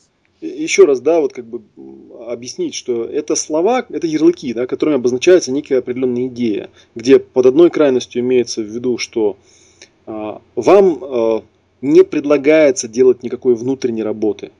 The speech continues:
Вам просто дают готовый работающий, э, рецепт. Как это делает хирург. Он не спрашивает вас про вашу сломанную ногу. Он сделает, делает снимок,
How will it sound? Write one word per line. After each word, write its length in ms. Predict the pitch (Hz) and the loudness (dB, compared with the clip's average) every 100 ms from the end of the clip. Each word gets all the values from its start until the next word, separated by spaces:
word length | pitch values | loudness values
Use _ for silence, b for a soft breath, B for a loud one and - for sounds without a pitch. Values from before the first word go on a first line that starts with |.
| _ _ _ | _ _ _
Вам 200 | 104 117 | -2 -2
просто 440 | 107 165 233 - 202 | 4 6 6 2 0
дают 440 | 123 117 156 - | 2 0 -2 -6
готовый 680 | 135 131 127 143 175 196 185 | -4 -2 -2 2 2 2 -2
работающий, 840 | 127 120 139 147 139 135 143 135 - _ _ _ _ - | -4 -2 -2 -4 -8 -6 -8 -10 -12 _ _ _ _ -10
э, 140 | 110 113 | -6 -4
рецепт. 420 | 127 139 107 - | 0 2 0 -2
Как 180 | 143 117 | 0 0
это 100 | 131 | 4
делает 280 | 165 160 - | 6 6 2
хирург. 580 | - 151 156 123 - _ _ _ _ | 0 2 2 -2 -10 _ _ _ _
Он 320 | 131 151 151 147 | -4 -2 0 -2
не 60 | |
спрашивает 560 | 143 165 165 139 117 107 | -2 0 0 0 -8 -6
вас 220 | 107 98 | -8 -8
про 160 | - 110 | -6 -4
вашу 240 | 104 101 | -6 -10
сломанную 420 | - 113 104 104 | -6 -4 -4 -8
ногу. 260 | 107 95 90 | -8 -8 -8
Он 120 | 107 | -2
сделает, 380 | 123 151 123 113 | 4 6 6 4
делает 260 | 139 117 | 2 2
снимок, 540 | - 190 262 233 - | 0 0 0 0 -4